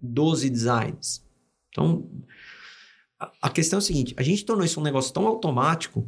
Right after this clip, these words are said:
e mesmo assim, a gente tem uma barreira de entrada no Brasil, que não é uma barreira de entrada com relação ao produto da Wix, é uma barreira de entrada digital.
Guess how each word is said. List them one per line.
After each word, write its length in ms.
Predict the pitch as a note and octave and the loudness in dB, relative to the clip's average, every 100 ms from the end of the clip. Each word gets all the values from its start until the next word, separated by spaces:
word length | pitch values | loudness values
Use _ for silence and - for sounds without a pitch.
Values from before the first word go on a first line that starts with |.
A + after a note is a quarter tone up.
| - _ _ _ _ _ _ _ _ - | -8 _ _ _ _ _ _ _ _ 0
e 80 | D3+ | 4
mesmo 380 | D#3 A#3 A#3+ | 4 4 2
assim, 440 | F3+ - F#3+ G3 - | -2 0 2 2 2
a 60 | C3+ | 2
gente 180 | D#3+ | 2
tem 80 | - | 2
uma 120 | E3 D#3+ | 0 2
barreira 260 | D#3+ D#3 | 2 0
de 80 | D3+ | -2
entrada 300 | D3 C#3+ C#3 | -2 -2 0
no 100 | C3+ | 0
Brasil, 380 | C3+ C3 A2 C3 - - - - | 0 0 0 -2 -8 -20 -20 -6
que 120 | G#3+ | 2
não 200 | G#3 G3+ | 4 4
é 60 | A#3 | 2
uma 140 | A3+ | 2
barreira 280 | G3 F3 E3+ | 2 4 2
de 120 | C#3+ | 0
entrada 400 | B2+ D3 F3+ D#3+ | 0 2 2 2
com 100 | D3 | 0
relação 300 | D3+ D3+ F3 | 0 2 2
ao 60 | F3+ | 2
produto 360 | F3 D#3+ G3+ F3 | 2 0 0 2
da 100 | D#3 | 4
Wix, 260 | B2+ B2 | 4 0
é 20 | C#3 | -4
uma 120 | D3 | 0
barreira 320 | D3+ D#3 E3+ | 2 4 4
de 80 | E3+ | 2
entrada 320 | D#3+ E3+ F3 | 2 2 2
digital. 680 | F3 F3 G3 D3 D3+ - | 0 -4 0 2 2 -2